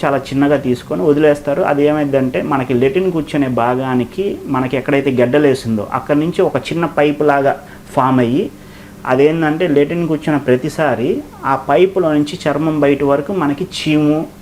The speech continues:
లేదా నీసు నీరు అనేది కారుతా ఉంటది, దాన్ని ఫిస్టులా అంటాం మనం. So అది ఎప్పుడైనా, ఎప్పుడైనా మనకి, ఆ, గ్రేడింగ్ చేసుకోవాలండి. అంటే లెట్రిన్ కూర్చునే దగ్గర గ్రేడింగ్ ఉంటాయి, లో గ్రేడ్ ఫిస్టులాస్ అని ఉంటాయి,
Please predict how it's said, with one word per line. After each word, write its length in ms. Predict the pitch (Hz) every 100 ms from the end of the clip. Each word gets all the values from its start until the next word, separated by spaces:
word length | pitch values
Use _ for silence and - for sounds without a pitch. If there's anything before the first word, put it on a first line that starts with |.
| - - - 139
లేదా 220 | 143 143
నీసు 340 | 127 147 147
నీరు 360 | 151 143 147 147
అనేది 260 | 135 131 151
కారుతా 500 | - 131 143 139 127
ఉంటది, 380 | 107 104 - - - -
దాన్ని 600 | 113 127 143 160 214 285 - - - - -
ఫిస్టులా 400 | 151 - 180 147
అంటాం 480 | 135 110 110 113 107
మనం. 200 | 101 - - - - -
So 140 | 175 226 - - - - - -
అది 260 | 135 170 -
ఎప్పుడైనా, 720 | 127 - 180 175 180 196 269 - - - - -
ఎప్పుడైనా 520 | 135 135 160 165 190
మనకి, 560 | 190 147 147 147 233 - - - -
ఆ, 440 | 139 131 123 110 - - - -
గ్రేడింగ్ 420 | 123 143 170 185 139
చేసుకోవాలండి. 680 | 120 - 127 110 104 101 -
అంటే 200 | 127 127
లెట్రిన్ 580 | 131 127 139 156 156 151
కూర్చునే 380 | 147 - 139 131
దగ్గర 300 | 131 127 160
గ్రేడింగ్ 420 | 131 135 143 135
ఉంటాయి, 220 | 113 113
లో 180 | 113 135
గ్రేడ్ 280 | 135 143 123
ఫిస్టులాస్ 480 | 143 - - 123 131
అని 100 | 120
ఉంటాయి, 260 | 120 -